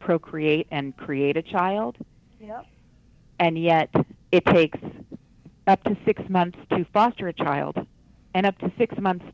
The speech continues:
Speaker 1: to actually get a divorce. So those two things, the things that should be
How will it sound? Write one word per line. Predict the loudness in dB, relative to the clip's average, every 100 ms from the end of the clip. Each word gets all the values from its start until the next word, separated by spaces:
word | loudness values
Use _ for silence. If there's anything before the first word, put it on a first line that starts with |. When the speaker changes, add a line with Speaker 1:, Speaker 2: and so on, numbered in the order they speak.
| 2
Speaker 1:
to | 4
actually | 4 2 -2
get | -2 -2
a | -2
divorce. | -4 -2 -2 -2 -12 -20 -20 _ _ _ _ _ -20 _ -16 -14 2
So | 4 6 4 2
those | 4 4 4 0
two | -2 0
things, | -2 -2 -2
the | 0
things | 2 0 -2 0
that | 0 0
should | 0 0
be | -4